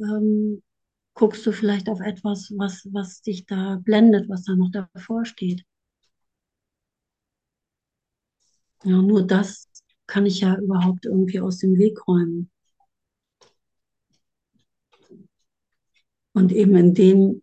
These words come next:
äh, ich da mit Liebe drauf schaue natürlich. Ja, nicht mit meinem Urteil, sondern mit dem einzigen, der urteilen kann, der Heilige Geist in mir.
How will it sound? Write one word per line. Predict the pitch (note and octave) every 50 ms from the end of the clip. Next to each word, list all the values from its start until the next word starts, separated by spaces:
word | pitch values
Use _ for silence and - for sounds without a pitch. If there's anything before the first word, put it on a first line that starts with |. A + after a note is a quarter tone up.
| _ _
äh, | F#3+ F3+ F3+ F#3 F#3
ich | F#3+ - -
da | F#3+ F#3 F#3
mit | F#3+ F#3+ F#3 -
Liebe | G3+ G3 A3 A#3+ A#3 G#3
drauf | F3+ F3+ - F3+ F3 F3 -
schaue | - - F3+ F3 F3 F3 F3
natürlich. | F3 F3 F3 F3 - - F3+ F3+ F3+ F3+ - - _ _ _ _ _ _ _ _ _ _ _ _ _ _ -
Ja, | F#3 F3+ F#3 F#3+ G#3+ F#3 - _ _ _
nicht | A3+ F#3+ G3+ F#3 - -
mit | G3+ F3+ -
meinem | F#3 F3+ F3+ F#3 F#3+ F#3 F3+ F3+ F#3 F#3
Urteil, | G#3 G#3+ A3+ G#3+ - - F#3 F3+ F3 F3 F3+ F#3 -
sondern | - G3 F#3+ F#3+ F#3+ F#3+
mit | F#3+ F#3
dem | G3 F#3+ F#3+
einzigen, | F#3 G3+ G3+ F#3+ - - F#3+ G3 F#3+ F#3+ G3+ F#3+ -
der | G3+ G3 - -
urteilen | G#3 G3+ G3 - - F#3 F#3 F#3 F#3
kann, | F3+ - - A3+ A#3 A3+ G3+
der | F#3 F3+ F3+
Heilige | F3+ F3+ F3+ F3+ F#3 F3+ F#3
Geist | - - G3 G#3 A3 G#3+ F#3+ F#3 - _ _
in | F#3 F3 F3 F3
mir. | F3 F3+ F3+ F3+